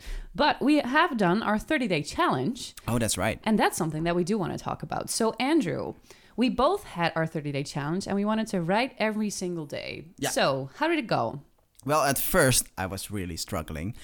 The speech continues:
Speaker 1: Mm-hmm.
Speaker 2: because I realized I had no idea what I was <laughs> gonna write about.
Speaker 1: See, that's a problem.
Speaker 2: <laughs> Yeah. But, um, and I know, um, a few people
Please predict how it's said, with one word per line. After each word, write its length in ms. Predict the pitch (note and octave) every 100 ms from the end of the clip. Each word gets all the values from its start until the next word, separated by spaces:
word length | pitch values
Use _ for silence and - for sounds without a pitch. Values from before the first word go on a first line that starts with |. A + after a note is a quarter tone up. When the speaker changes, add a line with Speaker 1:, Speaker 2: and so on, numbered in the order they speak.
| -
Speaker 1:
Mm-hmm. 200 | G#3 G#3
Speaker 2:
because 380 | D3+ C4 D4+ D4 - - _
I 540 | - C3+ D#3+ E3+ F3+ F#3 -
realized 640 | B2+ D3 G2+ B1 F2 - - - - - -
I 80 |
had 180 | F3+ F3+
no 140 | B2 A2+
idea 420 | A#2+ B2+ A2+ A#2
what 180 | A#2 A#2+
I 80 |
was 220 | A2+ A#2 -
<laughs> 100 | -
gonna 180 | B2+ D#3
write 320 | F3 A3 B3+
about. 400 | F3 A2 - -
Speaker 1:
See, 200 | - D#4
that's 260 | B3+ E4 D#4
a 40 |
problem. 540 | - G#3+ G3+ D3+ E2+ C#4+
Speaker 2:
<laughs> 80 | A3
Yeah. 260 | E3 G3+ - - - - - -
But, 440 | C#3+ D3+ D3+ - C3+
um, 560 | C3+ C3 C3 B2+ B2+ - - - - -
and 160 | C3+ C#3
I 160 | B2 B2+
know, 760 | C3 C3 B2+ C3 C3 C3 C3 - _ -
um, 1000 | A2+ A2 G#2+ A2 G#2+ G#2+ G#2+ G#2 G#2 G2
a 80 | A2+
few 260 | - A#2+
people 640 | A#2 C#3 B2 D3 E3 G3